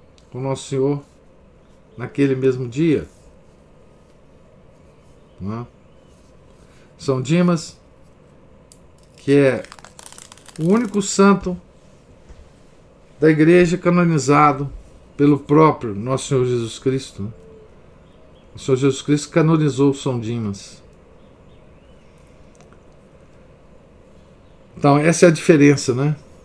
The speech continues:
entre o sofrimento dos pecadores, ou o sofrimento sem merecimento, do sofrimento com mérito, né?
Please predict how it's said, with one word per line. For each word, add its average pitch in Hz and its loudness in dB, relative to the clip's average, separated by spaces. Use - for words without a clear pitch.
entre 127 -4
o 120 -6
sofrimento 147 2
dos 156 -8
pecadores, 143 -4
ou 123 -6
o 127 -10
sofrimento 156 -2
sem 160 -2
merecimento, 135 -4
do 127 -4
sofrimento 143 -2
com 110 -6
mérito, 127 2
né? 151 -2